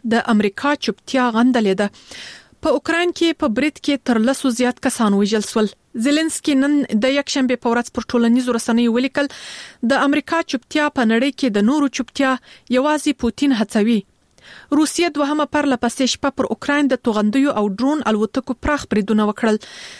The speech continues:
د مې د پنځه ویشتمې د شپې بریدونه یوه ورځ وروسته له هغه وسول چې یوې بلې حملې بندري ښار اودیسا او پلازمینه کیف په نښه کړل. او په دغو حملو کې لږ تر لږه پنځلس کسان په پلازمینه کیف کې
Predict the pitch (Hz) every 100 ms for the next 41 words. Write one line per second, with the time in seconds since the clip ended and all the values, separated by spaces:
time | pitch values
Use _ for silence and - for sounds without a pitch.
0 | - - 254 294 349 349 330 294 262 262
1 | 254 - 320 320 233 - - 294 285 202
2 | 226 208 277 302 285 247 247 302 302 294
3 | 254 - 254 311 233 214 226 214 247 -
4 | 302 285 - 285 262 214 220 214 330 277
5 | 208 220 233 214 208 208 247 - 285 277
6 | - - - - 240 233 247 - 311 285
7 | 240 - 214 214 262 294 254 226 220 -
8 | 226 208 - - 220 220 - - - -
9 | - 247 269 233 294 262 240 294 294 285
10 | 254 - 254 247 254 254 233 220 277 277
11 | - 226 - 254 254 - - - - 247
12 | 233 254 302 240 - 226 233 - 269